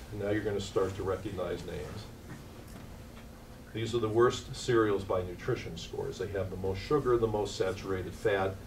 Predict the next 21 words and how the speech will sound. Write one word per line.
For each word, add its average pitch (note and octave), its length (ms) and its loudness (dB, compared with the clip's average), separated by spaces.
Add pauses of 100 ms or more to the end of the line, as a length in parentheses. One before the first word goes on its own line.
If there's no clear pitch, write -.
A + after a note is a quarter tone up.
(280)
the G#2+ 80 2
most, G2 380 0 (280)
uh, F2 240 -4 (320)
salt. - 380 -2 (920)
And A#2 520 4 (560)
let's - 180 4
see C#3 140 4
how A#2+ 160 6
much G#2+ 240 4
marketing G2+ 400 4
there's F2+ 160 -2
done F#2 240 0
with F2 160 -6
these. G#2 400 2 (800)
And G2+ 100 2
all G2+ 180 8
of G2 80 8
a F#2 60 -2
sudden, F#2+ 460 4
the F#2+ 80 2
graph, F#2 400 0